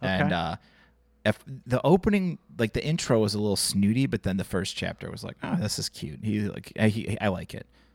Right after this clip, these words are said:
Speaker 1: So I'll give it an update after, uh, after I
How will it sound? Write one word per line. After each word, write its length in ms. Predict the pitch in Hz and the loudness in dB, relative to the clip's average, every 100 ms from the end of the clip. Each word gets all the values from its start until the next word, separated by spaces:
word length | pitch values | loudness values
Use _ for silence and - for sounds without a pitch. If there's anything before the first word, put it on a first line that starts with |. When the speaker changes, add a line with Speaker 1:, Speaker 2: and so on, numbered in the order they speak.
| _ | _
Speaker 1:
So 300 | - 95 85 - _ _ _ _ _ _ _ _ - | -4 -4 -4 -12 _ _ _ _ _ _ _ _ -6
I'll 80 | 101 | -2
give 180 | 98 92 | 0 0
it 60 | |
an 40 | 90 | -2
update 380 | 87 - 87 85 - | -4 -4 -8 -8 -6
after, 460 | 92 90 - 98 95 | -8 -8 -8 -6 -6
uh, 180 | 87 92 - _ - | -8 -10 -14 _ -12
after 280 | 95 - | -10 -6
I 140 | 92 | -6